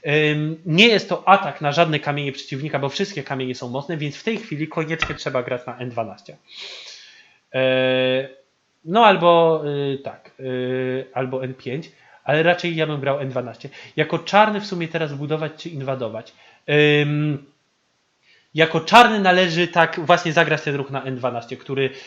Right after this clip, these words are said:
jednocześnie burzy, redukuje, tworzy, atakuje, wszystko. Y, jest to po prostu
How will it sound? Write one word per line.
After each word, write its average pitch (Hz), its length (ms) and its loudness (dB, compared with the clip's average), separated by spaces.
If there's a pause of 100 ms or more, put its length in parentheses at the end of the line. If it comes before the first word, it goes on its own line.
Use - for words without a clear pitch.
(160)
jednocześnie 180 640 2
burzy, 170 380 0
redukuje, 151 920 0
tworzy, 143 840 -2
atakuje, 135 640 -2 (280)
wszystko. - 500 -10 (400)
Y, 135 320 -2
jest 185 360 -2
to 190 60 -4
po 170 120 -6
prostu 160 680 -6